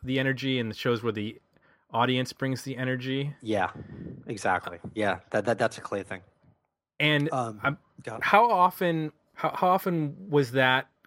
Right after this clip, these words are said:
Speaker 1: the case where you guys were going to a show, especially on, like, the reunion shows, and, like, the people were obviously there, they were excited to see you, as opposed to, you know, the early shows where you were sort of, like,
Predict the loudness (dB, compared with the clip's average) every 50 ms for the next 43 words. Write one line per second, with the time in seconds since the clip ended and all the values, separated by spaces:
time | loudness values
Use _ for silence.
0 | _ _ -20 -16 -14 -8 0 2 2 2 2 0 -2 -4 -2 -2 -2 0 4 4
1 | 6 6 4 2 0 -4 -2 0 0 0 0 0 -4 -4 -6 -6 -2 0 0 2
2 | 2 2 0 -2 -2 _ _ -20 -20 -20 -20 _ -8 -4 0 2 2 4 4 2
3 | 0 0 0 0 0 0 0 0 0 -2 -4 -4 -2 0 2 2 2 0 -4 -6
4 | -8 -4 -2 -2 -4 -4 -6 -12 -8 -4 -4 -2 0 2 2 2 2 0 -2 0
5 | 2 4 4 4 4 4 2 0 -2 -4 -14 _ _ _ _ _ _ _ _ _
6 | _ _ _ _ _ _ _ _ _ _ _ _ _ _ _ _ _ _ _ _
7 | _ _ _ _ _ _ _ _ -4 -2 0 0 0 -2 -2 0 4 4 6 6
8 | 4 4 0 -2 -2 -2 -4 -6 -8 -12 -14 -12 -12 -6 0 2 2 4 2 0
9 | -2 -4 -6 -10 -8 -6 -6 -4 -4 -2 -2 -2 -2 -2 -4 -4 -4 -4 -4 -2
10 | -2 -2 -4 -4 -4 -2 0 0 0 0 -2 -2 -6 -8 _ _ -20 -20 -20 -20
11 | -20 -20 _ _ -6 -6 -4 -4 -2 2 4 4 6 6 4 4 4 2 2 2
12 | 2 -2 -2 -2 -2 -2 0 -2 -2 -2 -2 0 2 2 2 0 -4